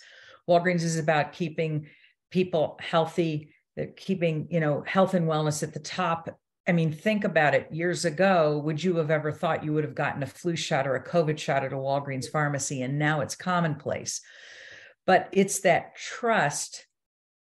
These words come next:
which is about you, the pharmacist is the last free healthcare in America. Let's look at that. And it's right in everyone's neighborhood.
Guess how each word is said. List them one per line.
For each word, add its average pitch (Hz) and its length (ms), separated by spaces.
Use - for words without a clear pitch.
which 202 320
is 175 320
about 160 640
you, 190 260
the 185 100
pharmacist 185 540
is 147 80
the 156 80
last 156 580
free 175 260
healthcare 151 420
in 131 60
America. 123 420
Let's 147 240
look 147 160
at - 100
that. 104 200
And 151 100
it's 139 200
right 165 200
in 151 160
everyone's 135 520
neighborhood. 139 480